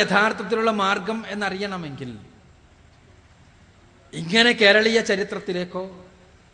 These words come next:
ആ രൂപത്തിൽ ഉള്ളൊരു വേരുകളിലേക്കോ കടന്നു പോകേണ്ട അനിവാര്യതയില്ല. ഹദീസ് ഗ്രന്ഥങ്ങൾ സമഗ്രമാണ്. ഹദീസ് ഗ്രന്ഥങ്ങളിൽ രേഖപ്പെടുത്തപ്പെട്ട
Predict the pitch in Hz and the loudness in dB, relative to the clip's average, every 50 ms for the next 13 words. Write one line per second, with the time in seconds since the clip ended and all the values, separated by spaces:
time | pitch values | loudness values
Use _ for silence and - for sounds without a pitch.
0 | _ _ _ _ _ _ _ _ _ _ _ _ _ _ _ - 175 202 226 254 | _ _ _ _ _ _ _ _ _ _ _ _ _ _ _ 2 6 6 8 8
1 | 254 247 233 190 220 220 - 233 220 214 202 - 208 220 220 214 208 196 185 190 | 6 4 4 2 0 -2 0 0 0 0 0 0 0 0 2 2 2 4 4 4
2 | 202 214 226 202 214 208 208 202 196 196 190 - 208 208 214 214 208 - - - | 4 4 4 2 2 2 2 2 0 0 -2 0 0 0 2 0 -2 -6 -10 -8
3 | - 175 170 180 190 202 214 226 190 214 208 202 196 180 196 190 185 190 185 175 | -6 -4 -2 -2 -2 -2 -2 -2 -2 -2 -2 0 0 -2 -4 -2 -2 -2 -4 -4
4 | 175 170 185 180 180 185 190 175 175 165 151 131 110 98 - - - - - - | -4 -4 -2 -2 -2 -2 -4 -4 -6 -6 -8 -10 -12 -14 -18 -20 -20 -20 -20 -20
5 | - - - - - - _ - - - - - - - - - - - - - | -20 -20 -20 -20 -20 -20 _ -20 -20 -20 -20 -20 -20 -20 -20 -20 -20 -20 -20 -20
6 | - - - - - - - 151 156 202 220 208 220 226 190 208 202 196 185 196 | -20 -20 -20 -20 -20 -16 -10 -4 0 0 2 2 2 2 2 2 0 2 0 0
7 | 196 202 202 196 - 180 180 180 170 180 190 196 190 190 190 190 196 214 - - | 0 0 -2 -2 -4 -4 -4 -6 -6 -6 -4 -4 -4 -4 -6 -6 -8 -12 -16 -18
8 | - - - - - - - - - - - - - - - - - - - - | -20 -20 -20 -20 -20 -20 -20 -20 -20 -20 -20 -20 -20 -20 -20 -20 -20 -20 -20 -20
9 | - - - 156 165 180 196 226 233 226 233 247 208 220 214 214 196 214 214 214 | -20 -14 -6 -2 -2 0 2 2 0 0 0 0 0 0 0 2 2 2 2 4
10 | 208 208 208 208 208 196 185 180 185 190 220 214 - 220 208 208 - 208 202 170 | 4 4 4 2 2 2 2 2 2 2 2 0 0 0 -2 -2 -2 -4 -4 -4
11 | 208 185 | -2 0